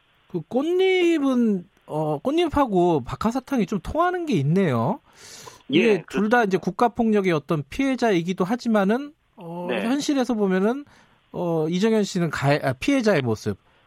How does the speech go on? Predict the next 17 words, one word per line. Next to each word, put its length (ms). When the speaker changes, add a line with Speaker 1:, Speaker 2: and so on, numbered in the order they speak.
Speaker 1:
그리고 380
Speaker 2:
네. 220
Speaker 1:
어, 100
설경구 380
씨는 180
가해자의 420
모습, 300
이런 380
느낌이 320
좀 160
있네요. 480
Speaker 2:
그렇죠. 480
근데 220
이제 160
이창동 320
감독의 1120
연출적 1500